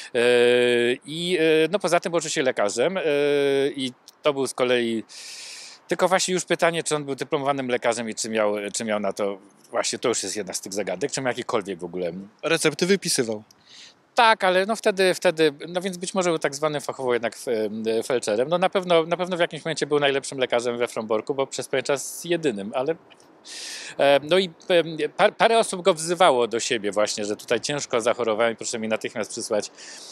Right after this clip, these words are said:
Speaker 1: doktora Mikołaja, ale w każdym z tych przypadków można podejrzewać, że to był pretekst, e, dyplomatyczny, polityczny, ponieważ, e, ponieważ właśnie wrócę do tego, jego tym najważniejszym, centralnym zadaniem była polityka, uczestniczył w różnych, e,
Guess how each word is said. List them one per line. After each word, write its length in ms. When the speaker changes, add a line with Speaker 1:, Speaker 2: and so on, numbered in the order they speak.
Speaker 1:
doktora 360
Mikołaja, 540
ale 200
w 340
każdym 380
z 60
tych 120
przypadków 560
można 240
podejrzewać, 600
że 100
to 120
był 120
pretekst, 560
e, 200
dyplomatyczny, 840
polityczny, 600
ponieważ, 760
e, 280
ponieważ 380
właśnie 400
wrócę 280
do 100
tego, 180
jego 200
tym 240
najważniejszym, 800
centralnym 480
zadaniem 360
była 120
polityka, 520
uczestniczył 600
w 60
różnych, 580
e, 220